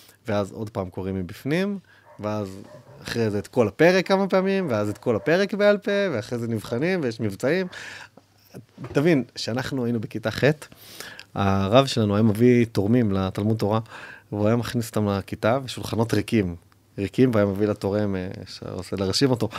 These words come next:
היה מביא לו תנ"ך ושישה סדרי משנה, הוא אומר לו, "פתח איפה שאתה רוצה." היה פותח תנ"ך, איזה פסוק שהוא רוצה, סתם, מקום אקראי, ואתה מתחיל פסוק, כל הכיתה ממשיכה את הפסוק.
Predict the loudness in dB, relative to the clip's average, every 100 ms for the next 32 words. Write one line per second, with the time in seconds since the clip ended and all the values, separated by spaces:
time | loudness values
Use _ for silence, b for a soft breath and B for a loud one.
0 | B B B -6 -2 -2 -2 -2 0 0
1 | -4 -8 -6 -6 -8 -10 -8 -8 -6 -6
2 | -4 -6 -6 -6 -6 -8 -8 -12 -12 -12
3 | -12 -20 -20 b b b b b -8 -6
4 | -6 -8 -6 -6 -4 -4 -6 -8 -10 -6
5 | -6 -6 -6 -6 -6 -8 _ _ _ -6
6 | 0 2 4 2 2 2 4 4 4 4
7 | 2 2 2 0 0 -2 -2 0 0 0
8 | -2 -2 -2 -6 -6 -4 -4 -6 -10 -12
9 | -14